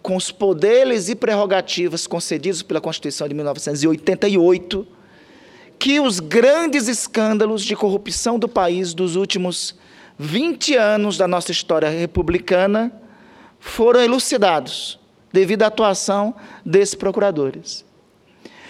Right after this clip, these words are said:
Hoje, à frente do M P F, nós temos um procurador-geral que foi escolhido pela maioria dos membros da carreira do Ministério Público e que tem cumprido com o seu dever constitucional.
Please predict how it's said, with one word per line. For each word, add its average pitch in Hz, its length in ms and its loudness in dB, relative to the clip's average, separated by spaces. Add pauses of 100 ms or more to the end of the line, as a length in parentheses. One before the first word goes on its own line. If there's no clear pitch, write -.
(400)
Hoje, 285 800 6
à 185 120 0
frente 254 460 4
do 208 100 4
M 220 120 4
P 214 140 0
F, 214 440 2
nós 214 300 0
temos 214 760 -4 (520)
um 220 120 -2
procurador-geral 220 1300 2 (720)
que 240 100 -2
foi 294 140 4
escolhido 247 480 2
pela 226 180 2
maioria 220 560 2
dos 214 220 0
membros 196 420 0
da 180 120 0
carreira 196 440 2
do 202 80 -2
Ministério 175 440 -4
Público 202 640 -10 (1040)
e 311 140 -2
que 359 120 0
tem 403 180 2
cumprido 302 580 0
com 269 140 0
o 247 60 0
seu 262 200 0
dever 240 460 4
constitucional. 214 880 -2